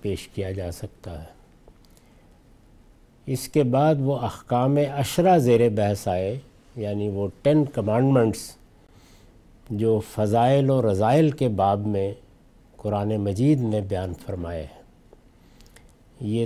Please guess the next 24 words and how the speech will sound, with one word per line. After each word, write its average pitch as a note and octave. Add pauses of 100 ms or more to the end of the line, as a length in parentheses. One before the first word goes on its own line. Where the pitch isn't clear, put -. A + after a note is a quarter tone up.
(120)
تمام C3+
مباحث G#2+ (520)
اس G2+
سے -
پہلے A2
ہو A2
چکے۔ G#2+ (1080)
اب A2
یہ A2+ (140)
آخری D3 (320)
باب G2+
ہے G2 (1080)
جس A2+
میں B2+
ہم A2+
یہ A#2
دیکھیں G#2
گے A#2
کہ G#2 (600)
وہ A#2
چیزیں A#2+
جو G#2+ (320)
جائز، A#2+
ناجائز، G#2+